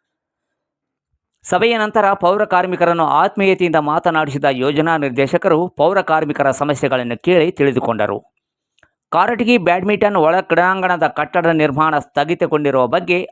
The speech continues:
ಆಟಗಾರರು ಕೆಲಸ ಪ್ರಾರಂಭಿಸುವಂತೆ ಮನವಿಯನ್ನು ಸಲ್ಲಿಸಿದರು. ಪುರಸಭೆ ಸದಸ್ಯರಾದ ಆನಂದ್ ಇವರು ಪುರಸಭೆ ಆಡಳಿತದ ಕರ್ತವ್ಯ ಲೋಪಗಳ ಬಗ್ಗೆ ಪುರಸಭೆ ಅಧಿಕಾರಿ ಸುರೇಶ್ ಶೆಟ್ಟಿ ವಿರುದ್ಧ ದಾಖಲೆಗಳ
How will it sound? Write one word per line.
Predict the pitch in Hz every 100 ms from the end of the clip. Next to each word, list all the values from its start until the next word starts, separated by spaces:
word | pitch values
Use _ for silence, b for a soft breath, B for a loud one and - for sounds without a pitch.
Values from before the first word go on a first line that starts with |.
| _ -
ಆಟಗಾರರು | 165 165 143 147 175 160
ಕೆಲಸ | - 160 185 180
ಪ್ರಾರಂಭಿಸುವಂತೆ | - 143 139 139 127 127 147 180 156
ಮನವಿಯನ್ನು | 147 123 139 127 123 143
ಸಲ್ಲಿಸಿದರು. | - 117 123 110 110 104 _ _ _ _ _ _ _ _ _ _ _ _
ಪುರಸಭೆ | 185 240 240 254 240
ಸದಸ್ಯರಾದ | 214 196 220 - 190 185
ಆನಂದ್ | 165 143 175 190
ಇವರು | 170 185 175 185
ಪುರಸಭೆ | 175 196 214 220
ಆಡಳಿತದ | 147 143 175 202 208 202 202
ಕರ್ತವ್ಯ | 202 156 202 196
ಲೋಪಗಳ | 180 170 165 160
ಬಗ್ಗೆ | 165 170 170
ಪುರಸಭೆ | 160 180 196 175
ಅಧಿಕಾರಿ | 151 165 156 151
ಸುರೇಶ್ | 127 151 185
ಶೆಟ್ಟಿ | 160 143 131
ವಿರುದ್ಧ | 151 156
ದಾಖಲೆಗಳ | 151 104 123 151 143 131